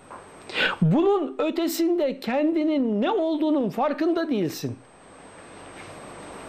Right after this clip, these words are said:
Halbuki asırlardır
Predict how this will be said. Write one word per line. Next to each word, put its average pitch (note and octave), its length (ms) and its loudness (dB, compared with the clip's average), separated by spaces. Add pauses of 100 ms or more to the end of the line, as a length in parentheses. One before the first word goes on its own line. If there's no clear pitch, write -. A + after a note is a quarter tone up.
(600)
Halbuki E4+ 1000 2 (880)
asırlardır C#4+ 1200 2